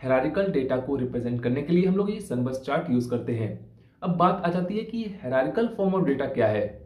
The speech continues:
So, इधर बगल में आप एक tree देख रहे होंगे जो कि शुरुआत में एक मोटा सा तना है and then ऊपर जाके वो कुछ branches में divided है और वो branches भी आगे जाके और भी ज़्यादा branches में divide हो गई हैं।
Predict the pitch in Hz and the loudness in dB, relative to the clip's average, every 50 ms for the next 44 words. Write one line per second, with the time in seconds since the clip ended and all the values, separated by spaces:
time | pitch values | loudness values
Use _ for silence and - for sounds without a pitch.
0 | - - - - - - - - - 180 175 175 175 185 196 180 170 165 170 170 | -20 -20 -20 -20 -20 -20 -20 -8 0 4 6 6 6 6 4 2 0 0 2 2
1 | 175 175 175 175 175 175 175 175 175 - - - - 185 208 214 180 190 185 180 | 2 4 4 2 2 0 0 -2 -4 -4 -8 -12 -4 -2 -2 2 4 2 2 4
2 | 175 175 165 156 160 175 - - - - - 156 165 160 190 190 190 - 127 123 | 4 2 2 4 2 0 -2 -2 -6 -10 -8 -4 -2 -2 0 -2 -2 0 0 2
3 | 127 135 131 - 180 190 196 190 - - - - - - - 117 113 113 113 123 | 2 2 2 2 0 0 0 0 -2 -6 -10 -12 -14 -14 -12 -8 -6 -6 -4 -4
4 | 127 - 147 131 131 131 - 120 131 156 170 180 208 240 - - - - - - | -4 -4 -4 -4 -6 -2 -2 -2 0 2 0 0 0 -2 -4 -8 -14 -18 -18 -20
5 | - - - 180 190 185 202 190 - - 175 165 196 190 175 180 170 - 175 175 | -18 -8 -4 -2 0 2 2 0 0 0 0 0 2 2 4 4 2 4 4 4
6 | 180 214 - - 190 190 - - 120 123 123 120 120 - 165 180 196 185 - - | 2 2 0 -2 -4 -4 -4 -4 -2 0 0 0 0 0 -2 0 0 0 0 2
7 | 120 110 107 110 117 120 117 113 107 98 90 - - - - - - - - - | 2 2 2 4 2 2 2 2 0 0 -2 -4 -8 -18 -20 -20 -20 -18 -2 4
8 | 147 151 165 165 - - - - 131 139 117 113 131 131 135 131 147 185 175 180 | 6 6 6 6 0 -6 -10 -6 -4 -4 -2 0 2 2 2 2 2 0 0 2
9 | 190 208 - - 131 123 123 139 127 123 117 117 - 175 190 190 - - 131 127 | 0 -2 -2 -2 -2 0 0 2 2 2 2 2 2 0 0 -2 -2 -2 0 0
10 | 123 123 135 123 120 120 123 135 - 110 113 110 110 - 131 127 190 208 220 170 | 0 0 0 -2 0 0 0 -2 -2 -2 -4 -4 -4 -4 -6 -4 -4 -2 -2 0
11 | 120 117 117 113 117 113 117 117 120 120 120 120 120 104 | 0 2 2 2 4 2 2 0 2 2 2 2 2 0